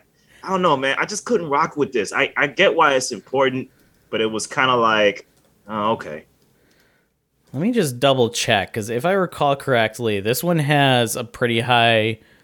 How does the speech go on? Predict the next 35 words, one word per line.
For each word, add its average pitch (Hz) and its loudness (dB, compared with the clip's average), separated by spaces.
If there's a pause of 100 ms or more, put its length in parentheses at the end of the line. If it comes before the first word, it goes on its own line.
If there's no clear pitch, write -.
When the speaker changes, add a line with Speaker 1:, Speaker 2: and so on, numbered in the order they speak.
(120)
Speaker 2:
score. 110 0
Speaker 1:
Look, - -20 (240)
none 120 2
of 135 4
that 127 4
means 120 2
nothing 117 2
to 95 -8
me, 90 -6
man. 87 0 (160)
Speaker 2:
Um, 110 -8
Speaker 1:
I, 117 2 (240)
Swiss 127 -2
Army 127 4
Man 110 0
had 104 2
a 101 -2
good 98 -4
score. 95 0 (440)
Speaker 2:
<laughs> - -4 (520)
This 175 0
movie 233 2
has 185 0
a 165 2
ninety-eight 139 2
on 113 2
Rotten 120 0
Tomatoes 120 2
for 127 -4
critics 127 0
and 123 -2
an 120 -4
eighty-nine 127 2
for 110 -2
audiences. 107 0